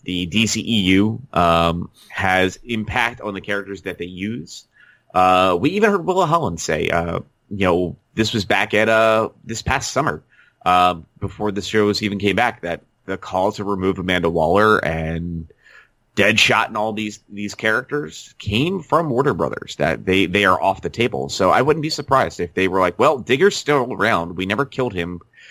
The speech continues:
Um, that they had to, they had to close, close the book on a couple of these characters,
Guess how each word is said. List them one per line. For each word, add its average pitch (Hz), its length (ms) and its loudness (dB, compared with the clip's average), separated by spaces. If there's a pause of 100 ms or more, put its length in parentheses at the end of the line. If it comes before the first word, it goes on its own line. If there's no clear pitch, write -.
(220)
Um, 82 600 2 (960)
that 107 240 2
they 110 120 2
had 110 320 0
to, 101 280 -2
they 107 120 -6
had 117 240 -2
to 120 80 -6
close, 98 420 -12 (300)
close 104 300 -6
the 92 260 -6
book 98 280 -2
on 87 80 -4
a 85 60 -6
couple 90 260 -4
of 85 60 -2
these 82 140 -6
characters, - 500 -4